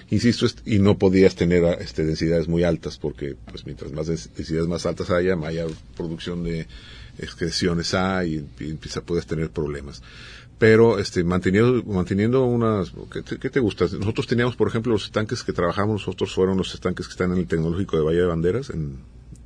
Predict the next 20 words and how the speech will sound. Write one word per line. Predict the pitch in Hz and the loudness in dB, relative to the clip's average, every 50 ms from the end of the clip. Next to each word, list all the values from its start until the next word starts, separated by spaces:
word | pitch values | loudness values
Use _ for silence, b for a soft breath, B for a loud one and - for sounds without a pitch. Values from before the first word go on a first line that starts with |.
| - - - | -16 -10 -10
la | 76 71 | -10 -6
Cruz | 80 82 80 85 | -4 -4 -2 -2
de | 87 80 73 69 67 65 - - - - | 0 -2 -2 -2 -6 -8 -12 -16 -16 -10
Guanacaxtle. | - 80 73 71 - 110 - - - - 123 143 B B B B B B B B B B B B B B B B B B B B B B B - - | -8 -6 -6 -4 -4 -6 -6 -6 -8 -8 -8 -8 B B B B B B B B B B B B B B B B B B B B B B B -6 0
Miden | 104 101 98 104 98 90 | 2 4 4 4 4 4
cinco | - - 104 110 104 | 2 0 -2 0 2
por | - 98 90 | 2 4 4
diez, | 98 110 117 110 | 4 4 4 4
son | - 117 104 | 2 0 0
cincuenta | 113 104 98 104 101 - 104 | 0 0 0 0 2 2 2
metros, | 107 110 113 - 131 110 107 | 4 4 2 2 0 0 2
y | 101 | 2
ahí | 98 104 107 110 | 2 2 2 0
pu-, | 107 - 85 98 | -2 -4 -2 0
llegamos | 95 92 95 101 104 107 | 2 2 2 2 2 0
a | 104 | -2
cultivar, | 87 85 82 95 90 95 98 98 95 - - - - - - - - - - - - - 85 - - - - - - - | -4 -4 -2 0 0 2 2 0 -2 -6 -10 -16 -20 -20 -20 -20 -20 -18 -18 -16 -14 -14 -14 -14 -14 -14 -14 -14 -12 -8
pues, | - 85 85 - - - - - - - - - - - - - - - | -6 -6 -6 -6 -10 -14 -16 -18 -20 -20 -20 -20 -20 -20 -20 -20 -16 -12
casi | - - - - - 113 | -10 -8 -8 -8 -8 -8
mi-, | 110 101 - | -8 -8 -8